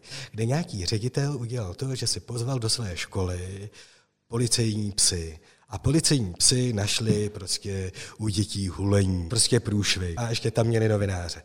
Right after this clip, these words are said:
Ale co udělal ten ředitel? Ten ředitel udělal A vidíte, byly tady drogy a já na to hned přišel. Já s drogama skoncuju hned na začátku. Prostě on to obrátil. Mohlo se stát za normálních okolností, no, ten průšvih, jo.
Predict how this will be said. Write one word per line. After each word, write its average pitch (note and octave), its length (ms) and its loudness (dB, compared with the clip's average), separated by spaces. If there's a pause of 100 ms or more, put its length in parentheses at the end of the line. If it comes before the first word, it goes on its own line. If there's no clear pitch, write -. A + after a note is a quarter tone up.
(220)
Ale A#2+ 140 -8
co - 180 0
udělal F3+ 260 0
ten A#2 200 -2
ředitel? F2+ 420 -8 (260)
Ten G#2 140 -14
ředitel G2 440 -4
udělal F2 260 -16 (280)
A G2 80 -8
vidíte, C#3 800 0 (500)
byly B2+ 280 8
tady A2+ 220 4
drogy A#2 380 0
a C3 160 -4
já D3+ 380 2
na F3 120 2
to E3+ 160 0
hned D#3+ 220 0
přišel. G#2+ 420 -2
Já G#2 260 -8
s G#2 80 -6
drogama D3 480 2
skoncuju C#3+ 500 -2
hned C#3 260 -4
na C3 120 0
začátku. A2 640 -4 (320)
Prostě D#3+ 300 -4
on D3 160 -2
to E3 160 -4
obrátil. E3+ 640 -6 (280)
Mohlo B2+ 260 2
se F3+ 160 0
stát F2+ 400 -2
za A2 80 0
normálních B2 500 -2
okolností, A2+ 500 -6
no, F#2 60 -18 (120)
ten E3+ 200 -2
průšvih, F3 600 -6
jo. E2+ 120 -12